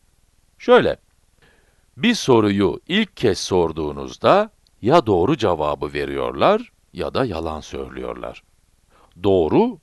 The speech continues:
veya yalan. Ama ikinci bir soru sorduğunuzda dönüyorlar. Yani aynı kişiye ikinci bir soru sorduğunuzda eğer ilkinde cevabı doğruysa bu kez yalan söylüyor.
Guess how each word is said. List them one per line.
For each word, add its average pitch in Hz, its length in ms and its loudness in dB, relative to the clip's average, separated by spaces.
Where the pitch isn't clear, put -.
veya 92 360 2
yalan. 64 380 -8
Ama 95 440 4
ikinci 87 520 -4
bir 214 80 2
soru 98 300 0
sorduğunuzda 78 920 2
dönüyorlar. 69 720 -4
Yani 190 260 6
aynı 185 320 4
kişiye 117 400 -2
ikinci 123 380 -6
bir 185 60 -10
soru 98 260 0
sorduğunuzda 76 880 -2
eğer 117 440 8
ilkinde 104 720 2
cevabı 87 720 2
doğruysa 117 840 4
bu - 80 -8
kez 120 480 -4
yalan 82 360 -6
söylüyor. 62 600 -16